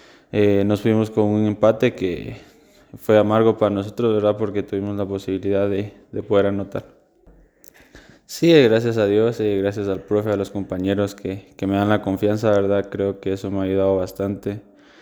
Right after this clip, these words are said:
Gracias a Dios ahorita, eh, he estado haciendo bien las cosas y nada, eh, como me decían, con los pies en la tierra y seguir trabajando para, para poder hacer mejores las cosas. Sí, la verdad, eh, Gambetta es un,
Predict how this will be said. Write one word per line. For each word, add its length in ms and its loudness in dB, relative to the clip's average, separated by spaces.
Gracias 320 2
a 60 2
Dios 240 2
ahorita, 560 0
eh, 240 -6
he 60 0
estado 280 0
haciendo 300 0
bien 160 2
las 160 -4
cosas 760 -4
y 140 -4
nada, 400 2
eh, 460 -6
como 220 2
me 120 0
decían, 360 0
con 120 0
los 80 -2
pies 220 0
en 80 0
la 160 -2
tierra 400 4
y 100 2
seguir 260 -2
trabajando 480 0
para, 360 -2
para 200 0
poder 200 0
hacer 260 0
mejores 320 -2
las 160 -4
cosas. 420 -12
Sí, 360 4
la 100 6
verdad, 540 4
eh, 160 0
Gambetta 420 -4
es 100 -8
un, 400 -8